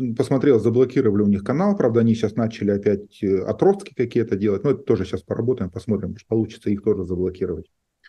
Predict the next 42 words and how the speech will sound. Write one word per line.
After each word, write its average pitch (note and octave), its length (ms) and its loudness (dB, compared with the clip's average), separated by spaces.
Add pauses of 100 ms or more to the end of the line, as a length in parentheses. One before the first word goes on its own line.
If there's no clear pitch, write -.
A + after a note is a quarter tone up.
(260)
Вот, A#2 320 4
и D#3 160 4
вот C3+ 320 2
это, C3+ 260 2
на C#3+ 80 0
самом C#3+ 260 0
деле, C3+ 140 4
вот C3 100 2
эта A#2+ 180 0
вся A#2+ 160 -2
система B2+ 440 0
по A#2 120 -4
поводу G#2+ 360 2
блокировок, A#2+ 560 2
она A#2+ 180 2
работает A2+ 460 0
довольно A2 380 2
трудно, D#3+ 360 0
довольно G2+ 400 0
тяжело. A#2 440 0 (640)
А, A2 600 -2 (760)
я, D#3+ 280 4
в E3 80 -10
принципе, G3+ 360 4
наверное, D3 300 4
даже B2+ 260 4
могу A#2 260 4
понять A#2+ 360 2
вот G#2 120 0
эту, G#2+ 160 -2
ну, D3 100 2
команду, C3 340 4
даже A#2+ 140 2
не B2 60 0
самого F3+ 320 6
Павла, G#2+ 340 2
а G#2 40 -4
команду, C3 440 2
которая A#2 360 2
этим A2 140 0
делом G#2+ 260 2
занимается. F#2 640 -2